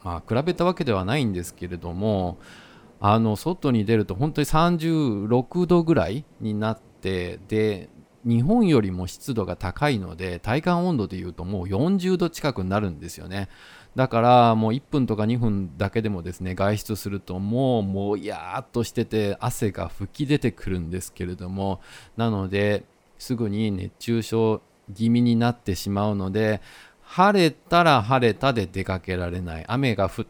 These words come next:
たら降ったで出かけるのもめんどくさくなるということで、結局ですね、もう一日中クーラーつけて家にいるしかないというか、それの方が快適なんですよね。で、部屋の中は湿度が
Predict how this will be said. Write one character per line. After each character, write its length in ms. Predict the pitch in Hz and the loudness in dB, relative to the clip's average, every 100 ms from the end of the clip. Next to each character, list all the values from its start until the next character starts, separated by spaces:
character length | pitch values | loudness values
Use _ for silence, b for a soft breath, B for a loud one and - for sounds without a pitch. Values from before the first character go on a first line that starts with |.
| - | 0
た 120 | - | 2
ら 60 | - - | 2 0
降 60 | 120 | -2
っ 40 | |
た 260 | 101 - 113 | -2 -2 0
で 260 | 113 117 - B B B - | 2 2 0 B B B -4
出 160 | 104 | -2
か 140 | 98 101 | 0 0
け 140 | 107 | 0
る 100 | 101 | -2
の 140 | 95 87 | -2 -6
も 100 | 87 | -6
め 160 | 92 | -4
ん 120 | 95 | -2
ど 100 | 92 | -4
く 80 | 90 | -6
さ 160 | - 92 | -8 -8
く 100 | 92 | -6
な 140 | 95 | -8
る 100 | 87 | -8
と 160 | - 95 | -10 -4
い 140 | 120 | -2
う 80 | 151 | -2
こ 160 | 160 165 | -2 -2
と 180 | 190 | -2
で、 520 | 143 120 147 123 92 92 B B B - | -2 2 4 4 2 -6 B B B -4
結 240 | 202 208 _ | -2 -2 _
局 240 | 240 247 240 | 0 2 4
で 140 | 160 | 4
す 60 | 139 | 4
ね、 120 | 123 | 0
も 400 | 123 131 120 104 | 2 2 2 0
う 60 | - - | -6 -10
一 240 | 123 - | -8 0
日 320 | 120 110 117 113 | 0 2 0 0
中 380 | 117 113 107 - _ | 2 2 0 -6 _
ク 140 | - 131 | -4 0
ー 40 | |
ラ 180 | 104 95 | 0 0
ー 20 | |
つ 100 | 90 - | -4 -8
け 120 | 95 | -8
て 280 | - 95 95 | -6 -4 -4
家 200 | 98 101 | -2 -2
に 160 | 95 | -2
い 60 | 92 | -4
る 120 | 92 | -6
し 100 | - | -8
か 160 | - 90 | -8 -6
な 160 | 95 | -4
い 60 | 92 | -6
と 120 | - | -10
い 60 | 92 | -16
う 80 | 90 | -12
か、 160 | 90 | -10
そ 160 | - 110 | -4 -2
れ 80 | 113 | 0
の 120 | 113 | -2
方 140 | 110 | -2
が 140 | 98 95 | -2 -2
快 240 | 110 104 | -2 -2
適 240 | 104 - | -4 -6
な 140 | 107 98 | -4 -4
ん 100 | 87 | -8
で 100 | 85 | -14
す 100 | 95 | -14
よ 120 | 104 | -8
ね。 260 | 160 190 - B B B - | -4 -6 -8 B B B -8
で、 520 | 170 196 185 143 85 - _ _ - | 2 6 6 4 0 -16 _ _ -2
部 60 | 147 | 2
屋 160 | 147 | 4
の 160 | 160 160 | 4 2
中 400 | 156 156 127 107 | 0 0 0 2
は 260 | 120 123 107 | 4 4 2
湿 240 | - 120 | -4 -4
度 120 | 107 | -2
が 300 | 95 95 90 | -2 -2 -4